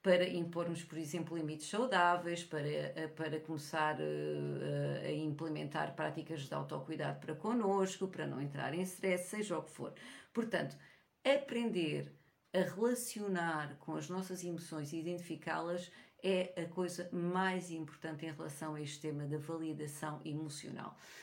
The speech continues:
E uma das práticas que eu considero ótimas para isto, eu já partilhei num episódio chamado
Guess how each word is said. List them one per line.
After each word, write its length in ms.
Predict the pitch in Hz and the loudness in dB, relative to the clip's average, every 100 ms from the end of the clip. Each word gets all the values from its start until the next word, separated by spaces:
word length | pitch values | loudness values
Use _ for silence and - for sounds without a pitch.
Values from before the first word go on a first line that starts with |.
| - _ | -20 _
E 220 | 185 175 | 0 2
uma 260 | 202 214 202 | 4 4 4
das 240 | 175 175 | 2 -2
práticas 800 | - 175 165 160 165 170 156 143 | -2 0 2 0 -6 -4 -6 -6
que 100 | - | -6
eu 60 | 165 | -6
considero 760 | 170 151 170 156 160 147 151 - - | -4 -6 -4 -2 -2 -2 -4 -8 6
ótimas 680 | 196 190 - 151 143 147 | 6 6 -2 -4 -2 -4
para 200 | - 151 | -8 -6
isto, 320 | 151 185 196 - | -2 -2 -2 -2
eu 160 | 170 | 0
já 280 | 147 - 202 | 0 -2 -2
partilhei 460 | 208 196 190 175 175 | -2 -4 -2 -2 0
num 160 | 165 | 0
episódio 580 | 160 151 156 165 151 160 | -2 -4 -4 -2 -2 -2
chamado 640 | 151 - - 151 147 147 | -4 -6 -4 -2 0 -2